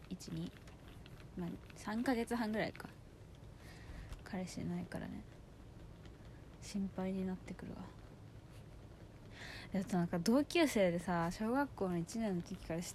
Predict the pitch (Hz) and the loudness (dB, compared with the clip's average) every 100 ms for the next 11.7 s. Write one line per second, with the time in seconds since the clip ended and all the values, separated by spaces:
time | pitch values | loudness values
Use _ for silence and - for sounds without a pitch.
0 | - 180 170 175 - 170 170 170 165 - | -4 0 2 2 0 -2 2 2 2 6
1 | 294 262 185 175 175 202 277 214 180 - | 8 10 8 6 6 8 8 8 4 2
2 | 190 175 - 170 165 - 160 165 165 156 | 2 2 2 2 2 0 0 0 0 0
3 | 165 170 - - - - - - 226 202 | -2 -4 -8 -12 -10 -6 -2 4 8 12
4 | 277 214 165 151 170 - - - - - | 12 10 8 4 0 -6 -12 -10 4 8
5 | 214 220 277 381 311 233 - 208 196 - | 8 10 10 10 10 8 2 0 0 2
6 | 185 175 170 175 185 165 175 208 294 - | 0 2 2 2 2 4 4 6 4 4
7 | - 220 - 196 190 202 170 170 - 160 | 4 4 4 2 4 4 4 2 0 -2
8 | 160 - 175 175 196 220 262 262 285 285 | -2 0 4 6 8 10 10 12 10 10
9 | 240 175 - 170 165 - 165 160 160 185 | 8 6 2 -2 -2 0 0 2 4 4
10 | 196 151 160 190 247 339 427 370 208 190 | 2 2 2 6 6 8 6 8 8 6
11 | 185 185 175 175 160 156 156 | 4 4 4 4 2 0 -2